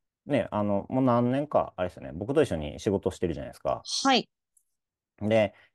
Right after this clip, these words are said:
Speaker 1: えーっと、まあね、ビジネスパートナー的なポジションだと思うんですけど、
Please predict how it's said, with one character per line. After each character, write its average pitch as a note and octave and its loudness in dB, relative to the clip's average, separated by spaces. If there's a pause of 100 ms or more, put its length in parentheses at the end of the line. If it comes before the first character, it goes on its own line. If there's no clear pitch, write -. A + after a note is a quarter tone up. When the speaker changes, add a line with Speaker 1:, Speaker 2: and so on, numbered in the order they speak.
(360)
Speaker 1:
え D#2 -6
ー - -14
っ - -20 (200)
と、 D#2 0
ま C3+ 2
あ G#2+ -10
ね、 F#2+ -4
ビ A2 0
ジ E3 2
ネ E3 2
ス D#3 -2
パ D3 4
ー C#3+ -2
ト C3+ 0
ナ C3 2
ー - -6
的 B2+ -4
な F#2 -2
ポ F2+ -6
ジ E2 -6
シ - -10
ョ D#2 -8
ン D2+ -8
だ C#2 -6
と D2+ -6
思 F#2+ 0
う - 0
ん - 0
で D#2+ -6
す - -12
け F2 -4
ど、 G2+ 4